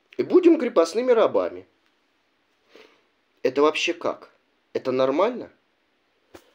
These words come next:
Ребят, по мне это ненормально. Каждый человек вправе жить с тем, с кем он хочет, спать с тем, с кем он хочет. Я против извращения, против пропаганды абсолютно любой, традиционной и нетрадиционной.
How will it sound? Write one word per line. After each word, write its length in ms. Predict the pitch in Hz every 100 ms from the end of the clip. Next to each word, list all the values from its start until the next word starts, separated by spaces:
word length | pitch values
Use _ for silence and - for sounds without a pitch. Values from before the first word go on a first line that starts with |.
| _
Ребят, 380 | 143 165 135 -
по 100 | 135
мне 300 | 185 262 262
это 360 | 165 185 190
ненормально. 840 | 180 180 160 120 113 107 104 95 92
Каждый 460 | - 190 151 123
человек 360 | 117 151 127 -
вправе 500 | - - 147 123 113
жить 260 | 110 107 -
с 100 | -
тем, 220 | 120 98
с 100 | -
кем 200 | 104 90
он 100 | 85
хочет, 500 | - 196 - 214 _ _ _ -
спать 440 | - - 147 -
с 80 | -
тем, 420 | 127 113 110 -
с 160 | - -
кем 240 | 131 113
он 120 | 107
хочет. 480 | 107 185 - 202 - - - - -
Я 200 | 135 180
против 560 | 185 180 165 - -
извращения, 840 | 131 117 117 110 - 123 135 151 165 _ - - _ -
против 540 | 175 202 190 151 -
пропаганды 800 | - 151 151 160 165 147 131 -
абсолютно 920 | 170 170 - - 208 226 214 - 135
любой, 360 | 131 131 117 107
традиционной 800 | 123 135 147 - 147 120 98 95
и 20 |
нетрадиционной. 1000 | 101 185 185 185 175 - 175 170 170